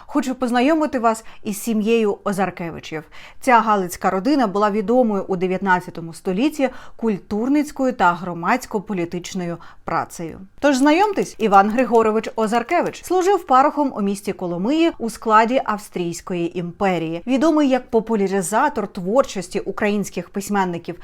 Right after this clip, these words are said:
в Галичині та засновник першого українського театру в Західній Україні. А зробив він усе це в рамках боротьби з алкоголізмом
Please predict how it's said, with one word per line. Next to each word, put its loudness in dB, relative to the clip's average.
в -6
Галичині -2
та 6
засновник -2
першого 2
українського -2
театру 2
в -4
Західній 4
Україні. -4
А 6
зробив 2
він 0
усе -4
це -8
в -4
рамках 2
боротьби 2
з -4
алкоголізмом -4